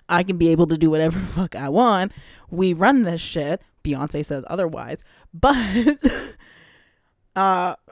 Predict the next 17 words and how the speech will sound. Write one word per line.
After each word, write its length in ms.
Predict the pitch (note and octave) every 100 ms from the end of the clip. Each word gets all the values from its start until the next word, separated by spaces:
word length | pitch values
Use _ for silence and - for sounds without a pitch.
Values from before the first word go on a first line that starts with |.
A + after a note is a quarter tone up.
| -
<clears throat> 0 | - E4+ A#3+ F3 - - _ _ _ - -
at 80 |
the 100 | G3
end 100 | E3+ F3+
of 40 |
the 60 | E3+
day, 220 | G#3+ G#3
it's 140 | F3
my 160 | F3 D#3+
choice, 540 | - G#3 F3+ E3+ - - - - _ _ _ _ _ _ _ _
because 520 | G3+ G3+ F3 F3 F#3 - _ _ - - -
I 80 | F#3+
feel 240 | - G#3+
like 260 | G#3+ G#3 - - - _ _ _ _
a 80 | F#3
lot 680 | F3+ F#3 G3 F#3+ G3 G3+ - _
of 520 | F#3+ E3+ F3 E3+ -